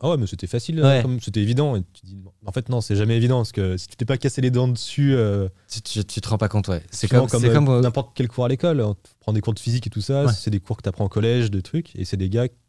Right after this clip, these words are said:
Speaker 1: qui ont découvert ça à la fin de leur carrière, et c'était hyper poussé, mais une fois que c'est compris et maîtrisé, bah,
Speaker 2: Ça,
Speaker 1: c'est
Speaker 2: ça va
Speaker 1: plus
Speaker 2: tout seul.
Speaker 1: facile, euh, c'est plus facile.
Speaker 2: C'est comme quand tu regardes quelqu'un, en vrai, je, quand tu regardes quelqu'un jouer, par exemple, à un
Speaker 1: Ouais.
Speaker 2: jeu,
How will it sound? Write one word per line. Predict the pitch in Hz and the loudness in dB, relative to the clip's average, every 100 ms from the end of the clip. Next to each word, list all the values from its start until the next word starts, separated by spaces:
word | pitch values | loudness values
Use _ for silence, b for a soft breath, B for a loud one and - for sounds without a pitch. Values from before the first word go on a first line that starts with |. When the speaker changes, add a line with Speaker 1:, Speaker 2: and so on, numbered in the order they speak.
| _ _ _ _ | _ _ _ _
Speaker 1:
qui | 95 | -14
ont | |
découvert | 95 - 101 95 | -12 -6 -4 -4
ça | - 120 123 | -2 0 0
à | 101 | 0
la | 95 | -2
fin | 117 | -2
de | 113 | 0
leur | 107 - | -2 -4
carrière, | 117 113 127 131 113 | -4 0 0 0 0
et | 101 | -2
c'était | 110 | -2
hyper | 98 | -4
poussé, | 98 107 156 | -6 -4 -2
mais | 143 | -2
une | 98 | 0
fois | 113 | -2
que | |
c'est | - 101 - _ | -2 -6 -8 _
compris | 101 - 123 | -12 -4 0
et | 117 98 98 | 0 0 -2
maîtrisé, | 92 98 107 101 147 | -4 -4 -2 -2 -2
bah, | 92 78 - _ _ _ _ _ _ | -4 -8 -16 _ _ _ _ _ _
Speaker 2:
Ça, | - 98 | -8 -4
Speaker 1:
c'est | 87 98 | -2 0
Speaker 2:
ça | |
va | 92 | 0
Speaker 1:
plus | |
Speaker 2:
tout | 110 | 0
seul. | 107 | 2
Speaker 1:
facile, | 117 | 0
euh, | 98 | -2
c'est | - | -6
plus | - | -12
facile. | 101 - | -6 -2
Speaker 2:
C'est | |
comme | 120 123 | 0 0
quand | - | 0
tu | 95 | -2
regardes | 107 101 | -2 -2
quelqu'un, | 101 104 98 95 | -4 -2 -2 -2
en | 90 | -4
vrai, | - | -4
je, | 98 90 85 85 | -4 -4 -4 -4
quand | - | -6
tu | 85 | -4
regardes | 90 85 | -2 0
quelqu'un | 95 95 | 0 0
jouer, | 92 101 98 | 2 2 0
par | 87 | -2
exemple, | 90 90 - | -4 -4 -4
à | 87 | -2
un | - | 0
Speaker 1:
Ouais. | |
Speaker 2:
jeu, | 143 113 | 2 -2